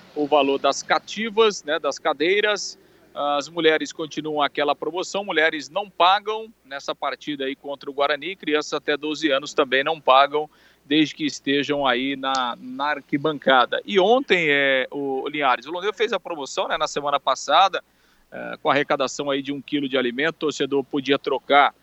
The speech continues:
comprava o jogo do, do, o ingresso pro jogo do Vasco, né, com mais um quilo de alimento, ganhava o ingresso pro jogo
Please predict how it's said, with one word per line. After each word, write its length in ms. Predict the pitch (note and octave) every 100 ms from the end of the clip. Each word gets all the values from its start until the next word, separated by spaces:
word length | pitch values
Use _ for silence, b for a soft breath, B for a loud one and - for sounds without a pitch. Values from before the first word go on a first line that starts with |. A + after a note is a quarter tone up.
| b b _
comprava 360 | E3+ D3 A3 F3+
o 20 |
jogo 200 | E3+ D#3+
do, 300 | E3+ D3+ B2+
do, 240 | C#3 C3+
o 60 | C3+
ingresso 300 | C3+ D#3+ D#3
pro 120 | D3+
jogo 200 | C3+ D3
do 120 | E3+
Vasco, 380 | C#3 F3 A3 -
né, 140 | D#3 E3
com 100 | E3
mais 260 | E3 D#3+
um 140 | F3 D3
quilo 240 | E3 D#3+
de 80 | D#3+
alimento, 400 | F3+ E3 F3 F#3+
ganhava 460 | G3 F3 D#3 E3
o 20 | F3+
ingresso 420 | D3+ C#3 D3+ -
pro 160 | - D3+
jogo 260 | D3+ D#3